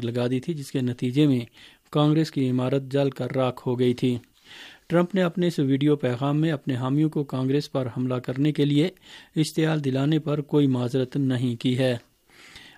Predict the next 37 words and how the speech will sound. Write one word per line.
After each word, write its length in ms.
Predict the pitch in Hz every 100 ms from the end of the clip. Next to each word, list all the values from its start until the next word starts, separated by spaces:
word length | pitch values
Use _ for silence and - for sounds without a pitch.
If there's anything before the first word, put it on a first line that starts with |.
| -
امریکی 340 | 160 190 202
صدر 280 | - 180 180
نے 160 | 180
اپنے 260 | 156 143 147
ویڈیو 320 | 131 135 151
پیغام 420 | 147 127 127 139
میں 140 | 151 131
کہا 300 | 127 123 156
ہے 100 | 156
کہ 100 | 151
ان 120 | 135
کی 180 | 131 139
انتخابی 500 | 127 127 - 123 127
ٹیم 240 | 123 143
نے 200 | 156 139 - - - - -
انتخابات 640 | 156 156 151 160 151 160 156
کے 120 | 160
نتائج 460 | 139 123 135 151
کے 100 | -
خلاف 420 | 147 143 143 143 -
تمام 340 | 131 139 143
تر 200 | 135 139
قانونی 520 | - 123 123 135 143
راستوں 420 | 123 123 - 151
سے 280 | 139 139 123 -
اعتراضات 680 | 165 - 127 123 120 123 123
کیے 280 | - 147 151
ہیں 140 | 156 - - - - -
اور 120 | 165
ہمارا 340 | 147 156 160
مقصد 460 | 147 139 - 156 143 151 -
انتخابات 640 | 139 139 - 135 135 143
کی 120 | 156 131
صحت 360 | 143 135 131
کے 100 | -
بارے 280 | 120 127 143
میں 180 | 151